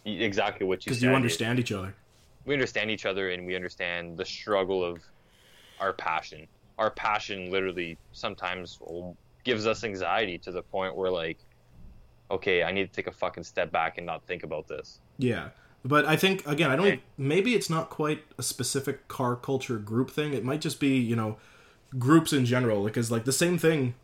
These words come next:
Speaker 2: I'm pretty sure has happened with you and I, where, you know, I make some fucking random anime joke, and, you know,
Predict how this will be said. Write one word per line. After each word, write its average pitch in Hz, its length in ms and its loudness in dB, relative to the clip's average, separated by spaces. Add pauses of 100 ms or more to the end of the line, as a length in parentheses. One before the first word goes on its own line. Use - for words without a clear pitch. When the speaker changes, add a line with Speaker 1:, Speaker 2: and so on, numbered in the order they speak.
(280)
Speaker 2:
I'm 113 200 -2
pretty 151 240 0
sure 127 180 0
has 120 320 2
happened 120 280 2
with 107 120 -2
you 117 180 4
and 101 80 -2
I, 110 240 2
where, 107 240 0 (320)
you 101 100 -2
know, 110 140 -2
I 123 140 2
make 123 220 4
some 113 500 0 (200)
fucking 113 560 -2
random 110 540 2
anime 113 560 0
joke, 101 460 -6 (520)
and, 110 560 -2 (420)
you 127 120 2
know, 113 260 2